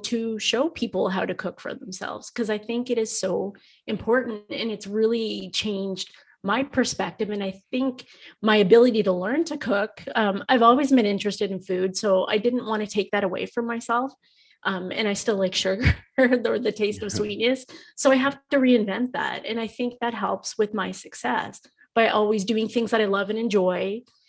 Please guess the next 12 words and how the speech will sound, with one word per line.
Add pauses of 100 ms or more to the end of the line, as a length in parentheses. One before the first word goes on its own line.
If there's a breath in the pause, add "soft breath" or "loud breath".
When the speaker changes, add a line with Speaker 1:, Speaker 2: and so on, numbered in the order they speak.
(220 soft breath)
Speaker 1:
and
not
feeling
like
I'm
punishing
myself
or
starving
myself
from
things